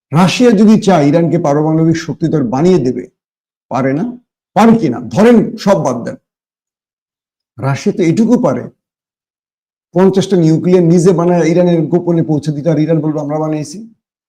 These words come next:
অসম্ভব তো না। এই মুহূর্তে পাকিস্তান আর ইরানের সম্পর্কটা ভালো, কিন্তু গভীর ভালো না।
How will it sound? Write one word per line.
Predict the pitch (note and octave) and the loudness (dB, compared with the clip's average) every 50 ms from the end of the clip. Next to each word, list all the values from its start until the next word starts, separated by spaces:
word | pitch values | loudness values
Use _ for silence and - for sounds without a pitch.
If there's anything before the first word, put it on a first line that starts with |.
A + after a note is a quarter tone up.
| _ _ | _ _
অসম্ভব | - - - - F#3+ A#3 B3+ C#4 - - | -10 -8 -4 0 2 4 4 4 2 0
তো | - C#3+ | -4 -6
না। | A#2 G2+ - _ _ _ _ _ _ _ _ _ _ _ _ _ _ _ _ _ _ _ _ _ _ _ _ _ _ _ _ _ _ _ _ _ _ _ - | -6 -8 -14 _ _ _ _ _ _ _ _ _ _ _ _ _ _ _ _ _ _ _ _ _ _ _ _ _ _ _ _ _ _ _ _ _ _ _ 2
এই | B3 C#4 D#4 | 4 4 4
মুহূর্তে | D4+ C#4+ A#3+ A3 A3 G#3 G#3+ G#3+ B3+ C4 | 6 6 6 6 6 4 2 2 0 0
পাকিস্তান | B3+ B3+ G3 G3 F3+ A3+ A3 - - C4 C4 | 2 2 0 0 0 0 -2 -2 0 0 2
আর | B3 A3 F3+ | 2 2 2
ইরানের | F#3+ F#3+ F#3 F3 E3+ E3 | 2 2 2 4 2 0
সম্পর্কটা | E3+ - D3 C#3 B2+ C3+ B2+ - B2 B2+ | -2 -4 -6 -6 -6 -6 -6 -6 -8 -8
ভালো, | G#2+ F2 - G2 G#2 A2 | -8 -10 -12 -14 -14 -12
কিন্তু | A2 - E3 D#3+ G#3+ | -10 -8 -8 -8 -6
গভীর | D3+ A#2+ E3+ F#3 F3+ G#3+ B3 G#3+ | -2 0 2 4 4 4 4 2
ভালো | - B2 C3 C3 B2+ | 2 0 -2 -2 -4
না। | A#2 A#2+ A2+ G#2+ | -6 -8 -12 -14